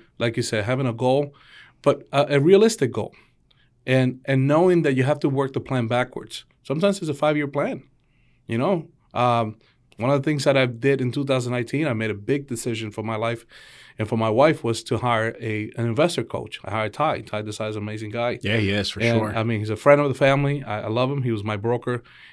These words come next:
Speaker 1: And I decided to make an investment. And I talked to someone the other day who's an investor. He says, "You're paying four hundred dollars a month for what?"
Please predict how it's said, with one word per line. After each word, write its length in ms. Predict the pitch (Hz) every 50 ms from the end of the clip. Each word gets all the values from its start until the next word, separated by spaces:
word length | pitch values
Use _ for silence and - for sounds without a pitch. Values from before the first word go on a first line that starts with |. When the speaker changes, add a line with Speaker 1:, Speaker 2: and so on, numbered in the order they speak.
| _ -
Speaker 1:
And 360 | - 120 117 117 117 117 113
I 220 | - 117 117 120 117
decided 560 | 117 123 120 - 127 120 123 120 123 120 -
to 160 | - 123 113
make 280 | 107 113 113 110 107 -
an 80 | 113
investment. 520 | 110 110 113 147 175 165 - - - 131 - -
And 300 | 127 127 123 120 117 - _ - - - - - -
I 80 | - 127
talked 240 | 131 180 165 - -
to 60 | 135
someone 240 | - 147 139 135 127
the 80 | 123
other 120 | 127 127 120
day 180 | 113 135 147
who's 200 | 143 143 131 117
an 100 | 120 113
investor. 380 | 110 107 110 127 147 151 - -
He 60 | 113
says, 280 | - 120 110 104 - -
"You're 120 | 127 127
paying 160 | 127 170 160 139
four 140 | - 156
hundred 100 | 151 156 156
dollars 160 | 147 143 127
a 60 | 117
month 240 | 110 120 151 208 -
for 180 | - 120 120 156
what?" 240 | 202 233 165 -